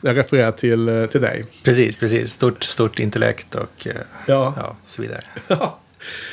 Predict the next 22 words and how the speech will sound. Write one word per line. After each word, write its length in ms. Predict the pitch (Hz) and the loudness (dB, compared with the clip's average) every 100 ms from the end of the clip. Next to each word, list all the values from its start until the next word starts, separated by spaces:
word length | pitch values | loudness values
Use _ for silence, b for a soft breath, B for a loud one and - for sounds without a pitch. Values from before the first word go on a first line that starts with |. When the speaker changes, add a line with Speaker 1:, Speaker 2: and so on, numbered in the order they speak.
| B B B | B B B
Speaker 1:
precis. 300 | 156 170 147 | 4 6 6
Så 160 | 160 165 | 4 2
hjärtligt 380 | 202 180 - 143 | 0 0 2 2
välkommen 640 | 175 147 - 202 170 120 | 4 4 4 2 4 0
och 140 | 139 185 | 0 2
jättekul. 540 | 165 135 - 190 117 - | 2 0 2 2 2 -6
Så, 460 | - 185 180 185 | 2 6 8 8
eh, 60 | 185 - - - - _ | 6 2 -14 -20 -20 _
vad 200 | 175 202 | 0 2
ska 140 | 226 | 2
vi 160 | 214 294 | 4 2
podda 300 | 302 247 151 | 4 4 6
om 100 | 123 | 4
då? 100 | 117 | 2
Vi 120 | 131 | 2
har 180 | 156 190 | 0 2
ju 180 | 190 185 | 2 2
ett, 260 | 175 - | 2 2
eh, 200 | 175 165 175 - - | 4 6 4 -2 -10
såklart 460 | - 175 175 131 - | -4 2 4 4 2
ett 200 | 135 - - _ _ | -4 -4 -20 _ _
ämne 500 | 180 135 120 185 | 2 2 2 2